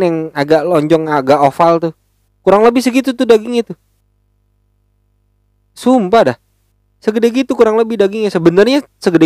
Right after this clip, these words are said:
gitu, tapi pas dia masukin ke plastik, kelihatannya, beuh, montok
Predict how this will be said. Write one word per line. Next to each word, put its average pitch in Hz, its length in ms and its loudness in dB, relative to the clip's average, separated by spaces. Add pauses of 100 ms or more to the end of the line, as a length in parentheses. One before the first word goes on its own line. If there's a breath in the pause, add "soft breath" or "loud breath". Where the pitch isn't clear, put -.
gitu, 160 320 -2
tapi 160 320 -4
pas 180 160 -8
dia 139 240 -2
masukin 131 320 -8
ke 127 160 -10
plastik, 139 480 -4 (960)
kelihatannya, 190 480 0 (240)
beuh, 143 720 2
montok 120 400 -4